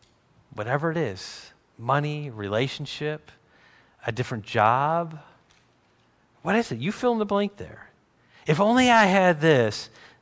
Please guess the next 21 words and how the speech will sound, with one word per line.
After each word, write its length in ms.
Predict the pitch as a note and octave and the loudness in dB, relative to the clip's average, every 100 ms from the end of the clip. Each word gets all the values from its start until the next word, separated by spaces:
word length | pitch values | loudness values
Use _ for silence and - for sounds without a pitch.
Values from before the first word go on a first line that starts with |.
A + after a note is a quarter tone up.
| _ - | _ -2
then 480 | D3 E3 E3 D#3+ D3 - _ _ - | 2 4 4 2 -4 -12 _ _ -4
everything 440 | C#3 D3 C3 B2 | -2 -2 -2 -4
would 80 | A2 | -4
be 100 | G#2 | -6
solved." 400 | - G#2 F2+ G#2+ | -6 -8 -8 -6
You 80 | B2+ | -4
see, 140 | F3+ | -2
the 100 | D3 | -4
fool 240 | - A3+ | -2 0
is 80 | F#3 | 2
saying 220 | - F3+ | 2 2
that 100 | D3+ - - | 0 -4 -2
money 220 | D#3+ F#3 | 2 2
solves 260 | D#3 C3+ A2 | 0 -4 -4
everything. 480 | G2 G2+ G2 F#2+ - _ _ _ _ | -8 -12 -16 -18 -20 _ _ _ _
Possessions, 760 | - D#3+ F#3+ - F#3+ F#3 E3+ - - - | -6 0 0 0 0 -2 -2 -8 -18 -16
status, 420 | - F#3+ F3+ - | -4 0 0 -2
whatever, 260 | D#3 D3+ B2 | 0 2 0
it 180 | B2+ | -4
solves 320 | B2 C#3+ C3+ A#2 | -4 -2 -2 -2
everything. 500 | A2 G2+ G2 F#2 | -6 -10 -14 -18